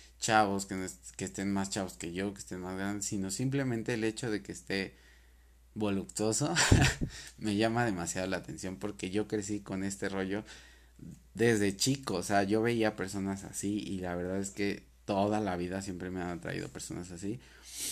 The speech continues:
No siempre, pero de alguna forma es mi gusto y creo que súper respetable.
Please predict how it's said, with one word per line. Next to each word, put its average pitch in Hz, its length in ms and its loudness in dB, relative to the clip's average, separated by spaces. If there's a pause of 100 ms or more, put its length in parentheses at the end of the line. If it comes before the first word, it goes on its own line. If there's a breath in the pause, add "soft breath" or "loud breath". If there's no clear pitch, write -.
(840 loud breath)
No 110 280 4
siempre, 127 640 4
pero 107 340 0
de 95 80 0
alguna 98 320 0
forma 101 380 0
es 98 120 -2
mi 92 120 -2
gusto 127 640 -4
y 90 240 -4
creo 87 280 -6
que 87 400 -6
súper - 340 -12
respetable. - 400 -16